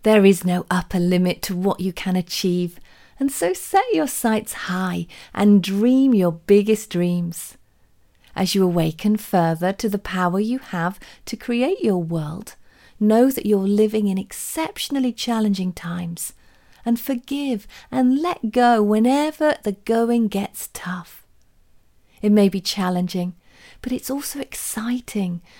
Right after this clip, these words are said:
and sometimes these things become magnified so that you can see where the weaknesses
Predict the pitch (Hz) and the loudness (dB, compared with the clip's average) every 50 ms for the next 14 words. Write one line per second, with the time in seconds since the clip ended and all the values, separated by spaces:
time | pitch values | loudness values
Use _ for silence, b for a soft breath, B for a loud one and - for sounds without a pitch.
0 | B B B - 254 262 269 - - - - 359 403 - - - 262 254 240 247 | B B B 0 0 0 0 0 -4 -4 -4 -4 -6 -6 -4 0 0 0 0 2
1 | 233 254 254 254 254 - - - 254 240 226 240 233 - 226 - - 226 226 226 | 0 0 0 0 -2 -4 -4 -2 0 0 0 0 -2 -4 -10 -10 -6 -4 -2 0
2 | 226 233 226 233 233 233 240 240 247 254 247 214 208 190 - - - 170 160 151 | 2 2 2 4 4 4 2 2 2 0 0 0 0 0 -2 -4 -10 -14 -14 -14
3 | 147 - - B B B B B B B B - - 269 277 269 262 - - 254 | -16 -18 -20 B B B B B B B B -2 0 2 2 2 0 -2 -2 -4
4 | 240 - - 247 240 - - - - 247 240 233 220 233 226 214 220 214 208 202 | -4 -2 0 0 0 0 -2 -4 -2 -2 -2 0 0 0 0 2 0 0 -2 0
5 | 208 233 220 - - 214 202 202 - - 196 - | -2 -4 -4 -4 -4 -4 -2 -2 -2 -4 -6 -8